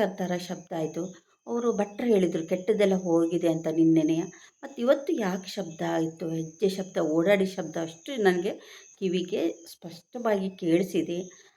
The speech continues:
ಅದು ಹೆಜ್ಜೆ ಮೇಲೆ, ಪಾರ್ಕಿಂಗ್ ಟೈಲ್ಸ್ ಮೇಲೆ ಕಾಲಿಟ್ಕೊಂಡು ನಡ್ಕೊಂಡು ಹೋಗಿದ್ದು ನಂಗೆ ಕೇಳಿಸ್ತು ನೋಡಿ" ಅಂತ ಅಂದ್ಲು. "ಸರಿ, ಮತ್ತೆ ಯಾಕೆ ಸುಮ್ನೆ ಬೇಜಾರು? ಹೇಗೂ ಕ್ಯಾಮ್ರಾ ಇದೆ, ಟಿ ವಿ ಇದೆ, ನೋಡಕ್ಕೆ ಇನ್ನೇನು,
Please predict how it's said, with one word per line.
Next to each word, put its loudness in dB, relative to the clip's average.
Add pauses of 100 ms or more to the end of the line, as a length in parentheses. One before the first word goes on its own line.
(140)
ಅದು 0
ಹೆಜ್ಜೆ -2
ಮೇಲೆ, 6
ಪಾರ್ಕಿಂಗ್ 0
ಟೈಲ್ಸ್ 0
ಮೇಲೆ 2
ಕಾಲಿಟ್ಕೊಂಡು 0
ನಡ್ಕೊಂಡು -2
ಹೋಗಿದ್ದು -6
ನಂಗೆ 0
ಕೇಳಿಸ್ತು -8 (440)
ನೋಡಿ" 4 (120)
ಅಂತ -8 (400)
ಅಂದ್ಲು. -12 (600)
"ಸರಿ, -2
ಮತ್ತೆ -2
ಯಾಕೆ 0
ಸುಮ್ನೆ 0
ಬೇಜಾರು? -2
ಹೇಗೂ 2
ಕ್ಯಾಮ್ರಾ 6
ಇದೆ, 4 (400)
ಟಿ 0
ವಿ 0
ಇದೆ, 2
ನೋಡಕ್ಕೆ 4
ಇನ್ನೇನು, 6